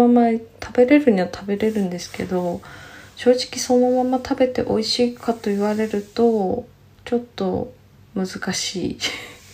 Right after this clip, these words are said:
<laughs> 私はちょっとそのままだと物足りないなって感じちゃうので、まあ、醤油をかけたり、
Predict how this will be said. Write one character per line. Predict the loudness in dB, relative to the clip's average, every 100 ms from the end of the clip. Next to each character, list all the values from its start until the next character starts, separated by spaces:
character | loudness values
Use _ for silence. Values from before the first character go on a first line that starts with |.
| -20
<laughs> | -20 -20 -18 -12 -12 -4 -2
私 | 2 2 2
は | 0 -2 -8 -14 -12
ち | -8
ょ |
っ | -2
と | 0
そ | 0
の | 0
ま | 2
ま | 2
だ | 2 0
と | 0
物 | -2 -4
足 | -2 -2
り | 0
な | 0 0
い |
な | -2 -6
っ |
て | -8
感 | -10 -8 -8
じ | -10
ち | -6 -4
ゃ | -4
う |
の | -4 -6
で、 | -6 -6 -8 -12 -20 -20 -20 -20 -20 -20 -20 _ -20 -10
ま | -4 -2
あ、 |
醤 | 2 6 6
油 | 6 4 4 4
を | 2
か | 0 -4
け | -6 -6
た | -2 -2
り、 | 0 0 0 -2 -6